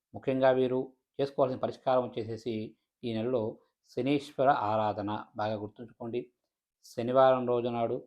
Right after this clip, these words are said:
తప్పక మీరు ఆ యొక్క నవగ్రహాల్లో ఉన్నటువంటి శనీశ్వరుడికి తైలాభిషేకం చేసుకోండి. అక్కడే ఉన్నటువంటి బ్రాహ్మణోత్తముడికి కూడా కేజింబావు నల్ల నువ్వులు,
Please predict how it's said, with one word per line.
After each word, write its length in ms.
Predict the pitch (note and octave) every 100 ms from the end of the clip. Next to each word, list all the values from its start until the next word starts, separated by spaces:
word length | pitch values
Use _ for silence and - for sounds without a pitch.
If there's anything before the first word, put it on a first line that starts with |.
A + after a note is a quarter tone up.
| _ _
తప్పక 300 | - - C3
మీరు 340 | B2+ A#2+ A#2+ B2 - _ _ -
ఆ 80 | A#2+
యొక్క 160 | A#2 A2+
నవగ్రహాల్లో 680 | G#2 A2+ C#3 A#2 B2+ A#2+ A#2+
ఉన్నటువంటి 380 | A#2 A2+ A2
శనీశ్వరుడికి 680 | G#2+ A2 B2 - A#2+ A#2 C3 B2+ - _ _ _
తైలాభిషేకం 560 | A2+ A2+ C3 A#2 A#2+ A#2+
చేసుకోండి. 600 | A2+ A2+ - A#2+ A2+ B2 B2 _ _ _ _
అక్కడే 220 | - C#3
ఉన్నటువంటి 360 | B2+ B2 A#2
బ్రాహ్మణోత్తముడికి 840 | G#2 G2+ A2 B2+ B2+ B2+ A#2+ A#2 A2
కూడా 300 | - A2 A#2 G#2 - _ _ _
కేజింబావు 460 | B2 A#2 A2+ A2+ G#2+
నల్ల 240 | G2+ G#2+
నువ్వులు, 400 | B2+ A#2+ A2+ A#2